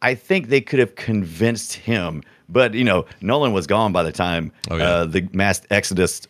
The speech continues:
Speaker 1: of, uh, the top four lead developers left. By the way, I don't know if you know anything about that story.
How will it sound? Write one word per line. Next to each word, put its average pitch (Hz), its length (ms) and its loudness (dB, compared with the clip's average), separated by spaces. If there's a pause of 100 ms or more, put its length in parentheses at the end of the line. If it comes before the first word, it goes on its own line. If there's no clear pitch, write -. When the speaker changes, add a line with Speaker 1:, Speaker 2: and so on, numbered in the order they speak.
Speaker 1:
of, 87 300 2
uh, 85 280 0
the 73 160 -2
top 98 340 -2
four 95 220 2
lead 95 260 0
developers 92 680 0
left. 92 300 0 (180)
By 247 100 2
the 180 100 2
way, 151 240 2 (720)
I 139 60 2
don't 147 80 2
know 160 60 2
if 120 80 -2
you 120 100 2
know 120 140 2
anything 107 260 2
about 87 280 2
that 80 140 0
story. 76 380 0